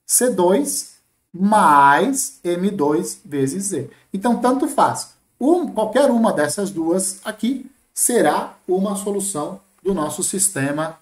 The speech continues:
de congruência original. Fica como exercício você mostrar que qualquer solução, qualquer outra solução, vai ser dessa forma aqui, ó. X zero mais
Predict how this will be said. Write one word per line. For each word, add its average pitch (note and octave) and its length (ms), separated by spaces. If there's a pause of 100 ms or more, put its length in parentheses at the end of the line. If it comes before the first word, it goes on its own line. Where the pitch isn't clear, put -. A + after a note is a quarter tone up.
(120)
de C#3+ 140
congruência C3+ 760
original. C3+ 640 (540)
Fica C4+ 260
como E3+ 240
exercício G#3 680
você F#3+ 260
mostrar G3+ 440
que - 300
qualquer G3 580
solução, A#3+ 840 (360)
qualquer F#3 480
outra D3 360
solução, F#3 540 (380)
vai D#3+ 160
ser E3 260
dessa D3+ 300
forma C#3+ 320
aqui, C3 200
ó. A2+ 40 (340)
X - 360
zero E3+ 500 (720)
mais C#3+ 760